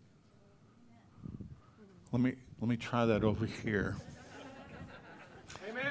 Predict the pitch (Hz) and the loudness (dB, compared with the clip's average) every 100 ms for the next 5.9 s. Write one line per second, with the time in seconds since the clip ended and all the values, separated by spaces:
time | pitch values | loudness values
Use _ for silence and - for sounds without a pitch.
0 | 240 - - 123 175 220 202 156 135 127 | -2 -2 4 10 12 12 12 12 12 12
1 | - - - - - 135 143 156 160 151 | 4 -8 -14 -6 2 8 12 12 12 12
2 | 147 143 170 202 180 143 123 110 120 123 | 12 12 12 12 12 12 10 10 8 10
3 | 123 131 151 151 - 135 127 131 123 - | 12 12 12 8 0 2 8 8 8 6
4 | 113 117 98 98 113 117 117 104 - 107 | 4 6 6 10 8 8 2 0 0 0
5 | 101 98 95 - - 156 151 95 98 | 6 6 4 0 2 6 6 6 2